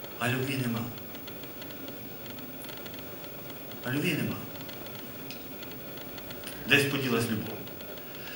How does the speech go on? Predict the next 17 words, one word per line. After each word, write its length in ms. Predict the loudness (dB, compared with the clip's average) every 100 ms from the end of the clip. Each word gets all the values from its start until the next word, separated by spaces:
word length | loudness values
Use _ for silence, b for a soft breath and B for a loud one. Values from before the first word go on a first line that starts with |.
| B 12
Каже: 220 | 12 12
«Маю 320 | 12 12 12
проти 200 | 12 12
тебе, 280 | 12 12 12
що 140 | 12
ти 460 | 10 12 12 12 8 0 -6 -8 4
лишив 440 | 10 12 12 12 10
свою 380 | 8 8 8
першу 520 | 8 10 10 10 6 2 2 -2 -6 -8 0
любов». 340 | 2 4 2 -2 -4 -6 -6 -6 B B B B B B B 6
Брати 200 | 8 12
і 20 |
сестри, 260 | 12 12 12
я 140 | 12
не 100 | 12
уявляю 460 | 12 12 12 12 12
собі 640 | 12 12 12 12 12 12